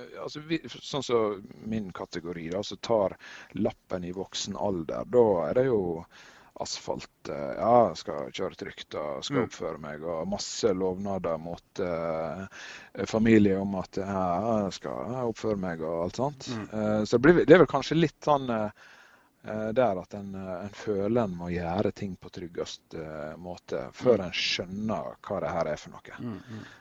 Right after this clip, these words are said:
Speaker 1: Ehm, for det er jo,
Speaker 2: Ja.
Speaker 1: om en kjører grus eller asfalt, altså.
Speaker 2: Ja.
Speaker 1: Det, det der er helt, eh, sånn meningsløst å, å mene noe om hva som er tryggest og, og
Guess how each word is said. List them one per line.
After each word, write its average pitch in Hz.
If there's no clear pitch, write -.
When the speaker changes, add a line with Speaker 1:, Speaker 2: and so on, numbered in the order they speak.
Speaker 1:
Ehm, 85
for -
det -
er 76
jo, 76
Speaker 2:
Ja. 98
Speaker 1:
om 98
en 92
kjører 98
grus 98
eller 85
asfalt, -
altså. -
Speaker 2:
Ja. 131
Speaker 1:
Det, 127
det 143
der 135
er 120
helt, 120
eh, 104
sånn 110
meningsløst 110
å, 95
å 98
mene 104
noe 98
om 107
hva 107
som -
er 92
tryggest 95
og, 87
og 95